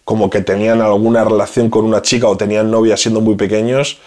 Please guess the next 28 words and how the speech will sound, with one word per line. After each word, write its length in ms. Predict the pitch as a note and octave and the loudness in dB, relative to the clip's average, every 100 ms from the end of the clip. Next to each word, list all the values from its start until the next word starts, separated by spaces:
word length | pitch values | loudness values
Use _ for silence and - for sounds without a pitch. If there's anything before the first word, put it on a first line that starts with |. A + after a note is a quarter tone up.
| - - _ - | -20 -20 _ -2
era 180 | G#2+ A2 | 0 2
como 200 | B2 A#2+ | 0 0
que 120 | G2+ | 0
se 100 | G#2+ | -2
les 160 | G2 F#2+ | -2 -2
veía 260 | F#2 A2+ | 0 2
mal, 280 | G#2 A2+ E2+ | 2 -2 -4
¿no? 160 | G#2 G#2+ | -4 -4
Decíamos, 440 | F2+ G2 F#2 F#2 | -4 -6 -8 -10
"Hostia, 340 | A#2 - D#3+ | -10 -6 -2
a 40 | C#3+ | -2
este 160 | C#3 | -2
le 80 | D3+ | -4
gustan 240 | D#3 E3+ D3+ | -2 -2 -2
las 140 | A#2 | 0
chicas". 300 | - D#3+ D3 | -2 0 0
La 100 | F#2+ | -2
gente 180 | A#2 D3 | -2 -2
se 140 | C#3+ | -2
reía, 420 | G2+ G#2 C#3+ G2 | 0 0 2 0
¿no? 180 | G2 C3+ | 0 -2
Cuando 360 | - G#2 G2+ G2+ | -2 0 0 0
de 100 | G2+ | 0
pequeño 760 | G#2 G2+ A#2+ A#2+ A#2 A2+ A2 | -2 -2 0 2 2 2 0
querías 400 | - A2+ A2+ A2+ | 0 0 2 0
tener 340 | A2+ A#2 C#3+ B2+ | -2 -2 0 2
una 200 | A#2+ G#2+ | 0 0
novia, 380 | A2 A2+ C#3 | 0 2 0